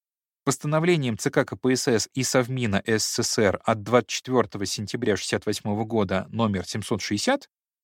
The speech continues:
рекомендовала министерствам создавать комплексные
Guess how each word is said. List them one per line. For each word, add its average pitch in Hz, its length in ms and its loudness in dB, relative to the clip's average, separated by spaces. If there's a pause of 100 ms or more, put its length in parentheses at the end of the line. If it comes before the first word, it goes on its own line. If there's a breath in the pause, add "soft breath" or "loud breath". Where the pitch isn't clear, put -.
(260)
рекомендовала 175 880 4
министерствам 147 880 -4 (100)
создавать 123 720 2 (220)
комплексные 123 800 0